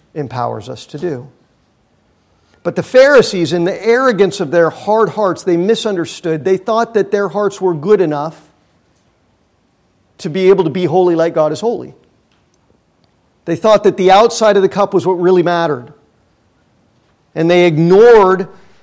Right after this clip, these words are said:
how filthy and, and wretched the law actually exposed their hearts to be. And so they ignored how desperately they needed a Savior like Jesus, and so they completely misunderstood the gospel.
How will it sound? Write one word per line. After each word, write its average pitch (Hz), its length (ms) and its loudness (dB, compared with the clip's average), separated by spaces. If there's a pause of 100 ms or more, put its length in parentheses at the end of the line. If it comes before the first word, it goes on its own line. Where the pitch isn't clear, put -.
(120)
how 180 560 2
filthy 214 800 2
and, 151 440 -4
and 151 300 -6
wretched 170 560 -4
the 151 100 0
law 165 380 2
actually 165 540 -4
exposed 156 520 -6
their 147 120 -4
hearts 143 400 -10
to 147 100 -14
be. 170 300 -4
And 147 100 -4
so 165 180 -2
they 165 200 2
ignored 175 800 4 (180)
how 175 180 4
desperately 190 600 2
they 175 160 2
needed 180 260 4
a 170 60 0
Savior 202 420 2
like 151 220 -2
Jesus, 196 500 0
and 170 140 -2
so 196 160 -2
they 175 100 -2
completely 185 480 -4
misunderstood 160 600 -6
the 147 60 -10
gospel. 165 720 -2